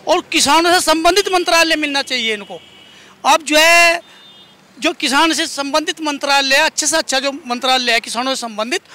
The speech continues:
वही मंत्रालय चौधरी साहब को मिले और कैबिनेट में मिले। और दूसरी बात ये,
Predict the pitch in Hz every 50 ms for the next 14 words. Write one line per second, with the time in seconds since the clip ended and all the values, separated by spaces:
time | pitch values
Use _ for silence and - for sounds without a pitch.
0 | - - - 311 285 359 381 359 320 302 320 302 294 294 285 294 277 277 247 254
1 | 208 254 269 254 247 269 262 277 294 330 359 381 403 - - - - - 339 381
2 | - 480 - 349 359 392 427 440 427 392 370 311 277 233 196 165 147 - - -
3 | - - - - - - - - - - - - - - - - - - - -
4 | - - - - - - - - - - - - - - - 233 262 269 226 294
5 | 311 302 254 302 320 302 311 311 311 - 269 277 302 320 370 381